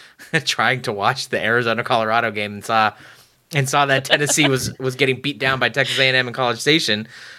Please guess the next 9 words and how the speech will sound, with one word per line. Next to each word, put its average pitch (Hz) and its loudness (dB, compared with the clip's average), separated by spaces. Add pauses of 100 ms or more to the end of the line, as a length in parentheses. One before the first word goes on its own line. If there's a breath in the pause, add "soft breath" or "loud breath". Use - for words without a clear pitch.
(140 loud breath)
Uh, 127 2
so 147 -2
there's 147 0
that 143 0
part 101 4
of 98 0
it, 107 0
right? 107 0
Um, 107 0